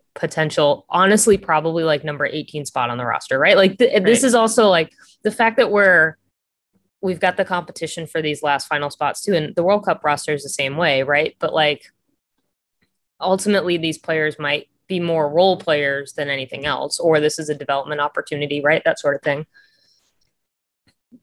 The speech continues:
Speaker 1: Christy Mewis helps you win now.
Speaker 2: Yeah.
Speaker 1: Katarina Macario, I think potentially could help you win now, but I think is a much longer term play. But if you,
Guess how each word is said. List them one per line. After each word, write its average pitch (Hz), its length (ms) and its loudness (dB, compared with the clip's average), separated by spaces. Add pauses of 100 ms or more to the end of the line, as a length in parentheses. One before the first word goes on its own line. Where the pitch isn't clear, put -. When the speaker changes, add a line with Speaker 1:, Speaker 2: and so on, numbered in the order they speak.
Speaker 1:
Christy 262 320 4
Mewis 226 340 6
helps 175 240 -4
you 170 120 -2
win 151 200 -2
now. 131 440 -4 (600)
Speaker 2:
Yeah. 175 200 -4 (340)
Speaker 1:
Katarina 185 420 2
Macario, 165 720 0
I 185 120 0
think 226 260 0
potentially 262 500 -2
could 180 140 -4
help 156 240 -6
you 147 120 -8
win 143 180 -4
now, 131 380 -2
but 156 100 -2
I 151 60 0
think 156 180 -6
is 151 100 0
a 160 60 -2
much 151 260 -4
longer 139 300 -6
term 127 280 -6
play. 123 500 -2
But 160 120 2
if 165 180 0
you, 247 460 4